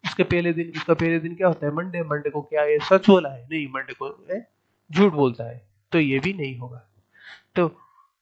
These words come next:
यही हमारा answer होगा, बाकी दिनों तो कट गए हैं।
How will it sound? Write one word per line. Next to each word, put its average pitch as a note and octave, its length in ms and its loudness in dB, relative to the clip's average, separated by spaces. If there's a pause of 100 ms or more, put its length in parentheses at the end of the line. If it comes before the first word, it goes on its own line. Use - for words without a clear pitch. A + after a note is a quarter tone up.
(160)
यही E3+ 320 0 (120)
हमारा C#3+ 280 0
answer C#3 320 -6
होगा, E3 260 2 (200)
बाकी D3 220 0
दिनों C#3 200 -2
तो C3+ 120 -6
कट C#3 200 -6
गए D#3 140 -4
हैं। G#3 240 -6